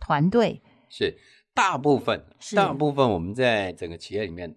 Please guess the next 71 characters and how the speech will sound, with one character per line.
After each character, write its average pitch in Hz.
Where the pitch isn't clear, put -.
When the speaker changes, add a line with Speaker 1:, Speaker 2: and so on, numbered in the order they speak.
Speaker 2:
通 196
常 123
会 131
看 160
到 147
有 -
一 165
个 160
非 175
常 117
标 139
志 135
性 101
的 98
一 90
个 90
领 95
导 82
人， 71
Speaker 1:
是。 -
Speaker 2:
就 165
好 95
像 117
鸿 131
海 101
的 82
郭 120
台 110
铭 92
郭 92
先 87
生， 87
Speaker 1:
郭 85
先 170
生， 151
嗯。 -
Speaker 2:
啊， 78
像， 104
呃， 98
佳 135
世 143
达 92
的 82
陈 107
其 113
宏 85
陈 80
先 76
生。 76
Speaker 1:
陈 165
董 165
事 170
长， 151
Speaker 2:
啊。 98
Speaker 1:
呃， -
也 -
接 226
受 220
过 185
我 165
们 147
的 151
访 143
问。 151
Speaker 2:
是， 117
Speaker 1:
是， 98
Speaker 2:
是， 90
是， -
是。 90
Speaker 1:
是、 80
嗯。 165